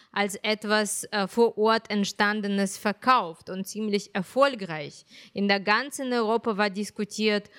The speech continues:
ob separatistische Bewegung etwas eigenständiges Ukrainisches, äh, ist oder doch von <laughs> Russland stark beeinflusstes Ereignis ist. Und es war eine Diskussion, ich erinnere mich, ich war an Podien mit Expertinnen, die behauptet haben, dass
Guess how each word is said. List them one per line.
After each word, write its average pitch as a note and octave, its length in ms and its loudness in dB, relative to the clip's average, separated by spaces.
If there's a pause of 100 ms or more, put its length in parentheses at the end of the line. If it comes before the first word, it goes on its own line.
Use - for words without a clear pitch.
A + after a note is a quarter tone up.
(160)
ob G#3 200 -4
separatistische G#3+ 840 -2
Bewegung G3+ 600 -2
etwas F#3 380 -4
eigenständiges A3 1300 -2
Ukrainisches, G#3+ 840 -2 (100)
äh, G3+ 320 0
ist B3 420 -2 (280)
oder G#3+ 320 2
doch A3 260 0
von A3+ 220 2
<laughs> - 80 -2
Russland A#3 420 2
stark F#3+ 460 -2
beeinflusstes G3 1300 -4
Ereignis F3+ 760 0
ist. - 360 -14 (400)
Und G3 180 0
es G3+ 160 0
war A3+ 180 4
eine A3 280 -2
Diskussion, G#3+ 720 -2
ich A3+ 160 -2
erinnere G#3+ 440 0
mich, G3+ 280 -2
ich F#3 160 -6
war F#3+ 140 2
an G#3 140 -4
Podien G3+ 540 -2
mit F#3 220 -8
Expertinnen, G#3 1040 -2
die F#3+ 120 -4
behauptet F#3+ 640 -4
haben, G3 400 0
dass F3+ 380 -4